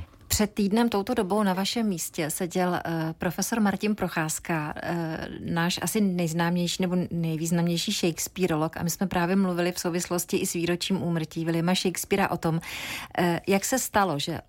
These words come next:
on je stále takovou tou divadelní ikonou, že stále ty jeho hry se hrají, že je opravdu i vlastně takovou komerční značkou v současné době. Tak, eh, to je jiné téma, to, to vůbec k vám nepatří, ale také jste asi nejspíš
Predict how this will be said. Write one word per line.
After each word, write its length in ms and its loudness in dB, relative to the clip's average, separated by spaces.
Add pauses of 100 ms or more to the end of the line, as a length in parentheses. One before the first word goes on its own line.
on 200 0
je 320 0
stále 320 -4
takovou 280 -2
tou 140 0
divadelní 640 0
ikonou, 560 0
že 180 -4
stále 380 0
ty 140 -2
jeho 240 2
hry 180 -2
se 180 -2
hrají, 380 0
že 120 -2
je 160 0
opravdu 680 0 (540)
i 260 2 (380)
vlastně 340 0
takovou 240 -2
komerční 560 2
značkou 520 -2
v 40 -12
současné 600 0
době. 420 -2
Tak, 240 -4
eh, 140 0 (640)
to 80 0
je 140 4
jiné 340 2
téma, 360 -8
to, 140 -10 (200)
to 100 -8
vůbec 340 -4
k 80 -10
vám 240 0
nepatří, 520 -2
ale 100 0
také 280 -2
jste 180 -2
asi 260 -2
nejspíš 640 -2